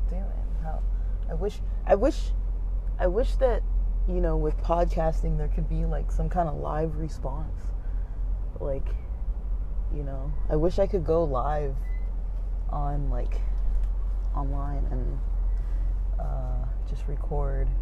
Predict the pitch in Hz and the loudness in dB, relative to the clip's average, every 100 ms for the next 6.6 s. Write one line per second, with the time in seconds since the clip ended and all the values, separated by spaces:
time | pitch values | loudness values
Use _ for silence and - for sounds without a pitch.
0 | - - - - - - - - 135 135 | 0 2 2 2 2 2 2 4 4 4
1 | 135 127 131 - - 185 180 165 151 143 | 4 4 2 2 2 4 4 4 4 4
2 | 139 - 151 151 143 139 139 139 135 135 | 2 2 2 2 2 4 2 2 2 2
3 | 127 131 127 - - - - - - - | 2 2 2 0 0 0 0 0 0 0
4 | - - - - - 147 143 139 - 151 | 0 0 0 0 2 2 2 2 2 2
5 | 143 135 - 147 131 131 123 - 131 120 | 2 4 2 2 0 0 -2 -4 -4 -4
6 | 135 143 160 156 - 165 | -4 -2 -2 -4 -4 -4